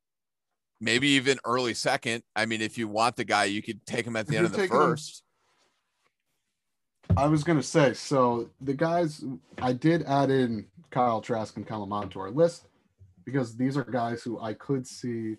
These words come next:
Speaker 2: a team potentially trading back into the end of the first round for. Um, and so the reason why you would do that is so you get the fifth year option. It's the same thing that the Ravens did when they got Lamar, so they can get the fifth year option.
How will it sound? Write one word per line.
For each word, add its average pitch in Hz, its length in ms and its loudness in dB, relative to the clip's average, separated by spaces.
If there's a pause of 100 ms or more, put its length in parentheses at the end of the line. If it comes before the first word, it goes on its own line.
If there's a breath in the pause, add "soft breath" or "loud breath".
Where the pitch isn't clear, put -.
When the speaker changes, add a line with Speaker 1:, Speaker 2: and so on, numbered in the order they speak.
(680)
Speaker 2:
a - 60 -6
team 127 220 2
potentially 113 520 -4
trading 113 800 -2 (100)
back 120 320 4 (160)
into 135 280 4
the 117 120 2
end 113 140 0
of 104 60 -4
the 107 60 -6
first 101 280 -2
round 98 360 -4
for. - 380 -12 (640)
Um, 90 640 -2 (240)
and 104 200 -6
so 104 300 0
the 107 100 -6
reason 131 280 2
why 120 120 0
you 113 100 0
would 110 100 -4
do 104 160 -2
that 101 260 -2
is 95 120 -12
so - 80 -10
you 98 120 -6
get 101 120 -8
the - 80 -16
fifth 123 240 -4
year 110 160 -2
option. 98 520 0 (600)
It's - 80 -20
the 107 80 -10
same 127 220 4
thing 127 180 4
that 117 120 2
the 110 80 -2
Ravens 110 440 0
did 107 360 -2
when 104 140 -6
they 101 80 -4
got 98 220 -6
Lamar, 104 520 0
so 98 140 -8
they 95 100 -10
can 98 160 -12
get 98 140 -10
the - 60 -20
fifth 107 200 -6
year 104 160 -2
option. 98 500 -4